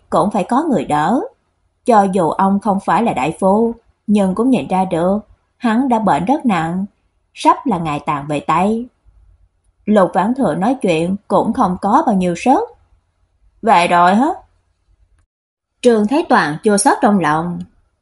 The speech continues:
"Thỉnh an tiểu hầu gia." Lục Vãn Thừa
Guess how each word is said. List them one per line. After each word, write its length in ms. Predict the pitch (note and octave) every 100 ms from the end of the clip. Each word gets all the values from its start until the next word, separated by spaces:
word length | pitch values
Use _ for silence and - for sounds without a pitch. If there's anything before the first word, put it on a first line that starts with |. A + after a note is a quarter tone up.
| _ -
"Thỉnh 180 | G#3
an 260 | B3 F3+ F#3+
tiểu 140 | E3 F#3+
hầu 140 | C#3
gia." 480 | D3 E3 F#3+ A3+ A#3+ _ _ _ _ _ _ -
Lục 200 | A3+ F#3
Vãn 200 | F#3 A#3
Thừa 360 | C#4 F#3 F3